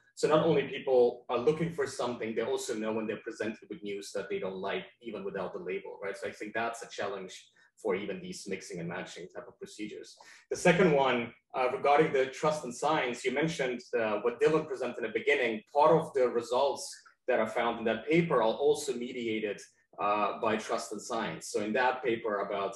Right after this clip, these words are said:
the, the nudging to mask wearing, um, uh, field experiment, we, we see there's variation in, in how, uh, receptive people are depending on the trust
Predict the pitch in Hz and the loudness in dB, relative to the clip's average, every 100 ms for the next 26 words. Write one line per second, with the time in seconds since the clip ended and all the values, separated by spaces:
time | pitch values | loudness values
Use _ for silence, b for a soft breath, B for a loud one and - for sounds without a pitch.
0 | - 101 95 110 117 110 113 107 107 104 | -2 -2 -2 -4 -4 -2 -2 -2 -6 -4
1 | 110 127 - 101 98 92 92 92 95 92 | -2 -2 -4 -6 -6 -6 -8 -8 -8 -10
2 | - B B B B - 98 98 - 135 | -14 B B B B -6 -2 -2 -2 0
3 | 131 110 - 110 104 104 107 104 - 113 | 0 -2 -2 -2 -2 -4 -4 -4 -6 -8
4 | 123 117 110 113 113 107 107 113 113 107 | -4 0 0 0 -2 -2 0 -2 -4 -6
5 | 98 95 92 107 95 101 101 104 117 104 | -6 -8 -10 -10 -8 -8 -8 -4 -2 -2
6 | 95 101 98 101 - 127 - _ 117 110 | -4 -4 -4 -6 -6 -6 -6 _ -10 -6
7 | 104 107 98 107 - 104 101 98 98 95 | -4 -4 -4 -6 -10 -10 -8 -8 -8 -10
8 | 90 104 - | -10 -12 -12